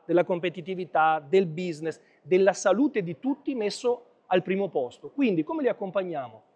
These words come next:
Con serietà e avendoci messo la testa con un software che faccia quattordicimilasessantaquattro parte uno come la iso chiede, perché tutti i software che io trovo in giro, poi quando me li metto davanti e, e comincio a vedere, i,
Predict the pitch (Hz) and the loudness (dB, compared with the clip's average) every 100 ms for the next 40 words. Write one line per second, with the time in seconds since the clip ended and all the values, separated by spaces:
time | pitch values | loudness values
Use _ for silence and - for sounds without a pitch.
0 | _ _ - 269 - 220 277 - 247 294 | _ _ 0 0 2 -2 -2 -4 -4 -4
1 | - - 262 208 - 175 262 254 175 - | -8 0 2 2 2 0 2 0 0 -2
2 | 185 220 202 196 - 202 156 143 - 190 | -6 -4 -2 -2 -2 -4 -4 -8 -6 -4
3 | 190 - 185 - 226 262 - _ _ _ | -2 2 2 2 -4 -4 -8 _ _ _
4 | - 277 233 202 - 269 294 _ _ _ | -6 2 4 4 0 -6 -6 _ _ _
5 | _ _ 196 185 202 214 - 247 254 190 | _ _ 2 4 0 0 -4 -2 0 0
6 | 180 190 220 - - 190 - 247 - 190 | -2 -8 -4 -2 2 2 2 -2 0 -2
7 | - 220 208 220 254 285 - 220 226 285 | -2 -2 -2 0 0 0 6 8 8 4
8 | 294 185 196 233 - 160 175 233 156 113 | 0 0 -2 -8 -8 2 4 4 0 -4
9 | _ _ _ - 208 233 311 - 285 269 | _ _ _ -6 -2 0 0 0 2 0
10 | 202 208 208 196 233 233 226 226 185 143 | 2 -2 -2 0 -2 -2 -4 0 2 2
11 | 139 - _ _ _ _ _ _ _ - | -2 -8 _ _ _ _ _ _ _ 6
12 | 254 277 269 240 247 240 233 240 220 185 | 6 4 2 2 0 2 4 6 6 4
13 | 190 185 - 196 226 220 269 - 220 226 | -4 -2 0 2 2 2 2 0 -2 0
14 | 220 269 320 | 2 2 2